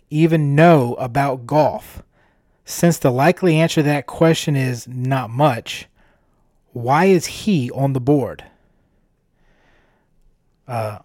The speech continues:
Brandel, because he controls the money. That's why he's on the board. Doesn't take a rocket science to, scientist to figure this out.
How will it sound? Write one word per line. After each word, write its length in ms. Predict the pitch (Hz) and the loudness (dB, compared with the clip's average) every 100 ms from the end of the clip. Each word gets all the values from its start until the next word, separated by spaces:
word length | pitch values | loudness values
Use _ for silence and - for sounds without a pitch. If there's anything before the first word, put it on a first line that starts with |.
| 104 | -14
Brandel, 500 | 120 123 139 165 175 _ _ _ | -8 -6 -4 -4 -6 _ _ _
because 300 | - - 226 | -20 -12 -10
he 120 | - | -6
controls 520 | 151 127 - 170 160 - | -6 -8 -6 -4 -4 -8
the 100 | 104 | -12
money. 500 | 113 143 92 _ _ _ _ _ _ _ _ _ _ | -6 -6 -8 _ _ _ _ _ _ _ _ _ _
That's 320 | - 139 - 120 | -6 -4 -4 -10
why 120 | 113 | -10
he's 260 | 110 117 | -10 -10
on 120 | 110 107 | -10 -10
the 80 | |
board. 400 | 95 107 85 - _ _ _ _ _ - | -12 -12 -16 -20 _ _ _ _ _ -14
Doesn't 300 | 120 107 120 | -10 -10 -6
take 200 | 147 143 | -6 -2
a 60 | |
rocket 320 | 147 147 - 135 | 0 -2 -4 -10
science 380 | 135 127 123 | -10 -10 -10
to, 120 | - 127 | -14 -16
scientist 560 | - - 151 131 104 - | -10 -4 -4 -4 -10 -16
to 60 | |
figure 260 | - 151 123 | -6 -6 -6
this 180 | 90 - | -12 -14
out. 320 | - 80 - | -14 -14 -20